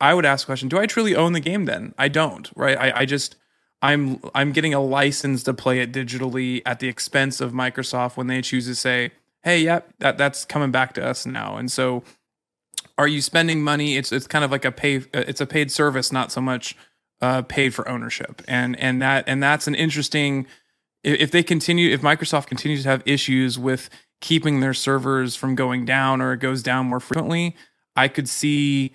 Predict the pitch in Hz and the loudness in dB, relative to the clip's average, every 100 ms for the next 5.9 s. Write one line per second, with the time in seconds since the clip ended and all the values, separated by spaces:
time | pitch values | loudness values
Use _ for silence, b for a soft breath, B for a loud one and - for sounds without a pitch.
0 | b _ - 123 120 120 117 123 - _ | b _ -8 -2 0 2 0 -2 -6 _
1 | 127 123 135 135 - 135 156 - 156 143 | -4 4 4 4 -2 -4 -2 0 0 0
2 | 131 139 135 131 131 127 - 131 123 127 | 0 2 4 4 2 0 -2 -2 0 0
3 | 117 139 135 135 127 123 127 - - 180 | -2 0 2 2 0 0 -2 -2 2 4
4 | 160 131 131 127 131 123 143 139 123 123 | 4 4 2 4 0 2 2 2 0 -2
5 | 123 127 - 123 120 123 113 101 117 | -2 -4 -2 -2 -2 -4 -6 -8 -10